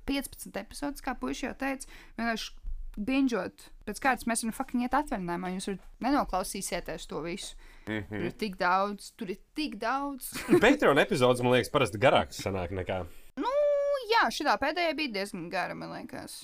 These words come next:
Speaker 1: Nu, tāpēc, ka vienkārši bija daudz informācijas, tad, kad tu koncentrējies uz vienu lietu, tad, man liekas, ir sanāk garāk.
Speaker 2: Mums izdevās, jā.
Speaker 1: Jā, man liekas, mēs varam uzsist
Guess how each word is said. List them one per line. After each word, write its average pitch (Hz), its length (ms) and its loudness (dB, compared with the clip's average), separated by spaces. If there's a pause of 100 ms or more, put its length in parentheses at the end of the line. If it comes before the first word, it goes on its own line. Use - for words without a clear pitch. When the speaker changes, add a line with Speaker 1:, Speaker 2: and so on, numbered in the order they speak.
(140)
Speaker 1:
Nu, 330 120 -10
tāpēc, 415 220 -2
ka 370 100 -4
vienkārši 392 240 -2
bija 269 120 -2
daudz 277 240 2
informācijas, 254 580 -2
tad, - 100 -14
kad - 80 -20
tu - 40 -20
koncentrējies 254 560 -2
uz - 100 -14
vienu 233 320 -2
lietu, 302 340 -4
tad, - 200 -16 (140)
man 226 240 -6
liekas, 220 420 -10
ir 220 160 -10 (260)
sanāk - 440 -8
garāk. 214 320 -10
Speaker 2:
Mums 131 340 0
izdevās, 87 520 -6
jā. - 180 -12 (260)
Speaker 1:
Jā, - 240 -12
man - 240 -8
liekas, - 280 -12
mēs - 160 -8
varam 214 200 -6
uzsist - 400 -12